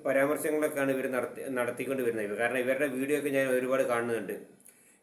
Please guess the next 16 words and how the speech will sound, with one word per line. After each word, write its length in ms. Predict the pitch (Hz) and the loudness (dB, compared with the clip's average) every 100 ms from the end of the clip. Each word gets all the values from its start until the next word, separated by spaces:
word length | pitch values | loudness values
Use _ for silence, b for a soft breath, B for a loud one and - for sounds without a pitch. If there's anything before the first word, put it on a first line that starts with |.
| 127 | 6
ഇവരുടെ 260 | 151 165 156 | 8 8 6
വീഡിയോയ്ക്ക് 340 | 156 165 165 160 | 6 4 4 4
ഞാൻ 200 | 151 156 147 | 4 6 4
എതിര് 240 | 151 156 151 | 4 2 2
കമൻ്റൊന്നും 400 | 147 147 147 143 | 4 4 2 2
അഭിപ്രായങ്ങളൊന്നും 760 | 139 139 147 151 147 147 143 135 | 2 2 4 4 2 0 0 0
പറഞ്ഞിരുന്നില്ല. 460 | 135 123 117 113 95 98 | 0 -2 -2 -4 -4 -4
ഞാൻ 120 | 117 127 | -2 0
ഇവരുടെ 260 | 123 143 143 | 2 2 2
നല്ല 160 | 131 123 | 2 2
ഒരുപാട് 380 | 123 135 135 143 135 123 | 2 2 2 2 0 0
ആൾക്കാരുടെ 360 | 117 127 127 107 | 0 0 0 -2
വീഡിയോ 220 | 113 123 117 | -2 -2 0
കാണുന്നുണ്ട്, 360 | 107 101 95 90 - b b 104 | -2 -4 -6 -10 -12 b b -2
ഒരുപാട് 260 | 120 127 123 | 2 2 2
യൂട്യൂബേഴ്സിൻ്റെ, 640 | 113 120 123 113 120 113 | -2 -2 -2 -2 -4 -2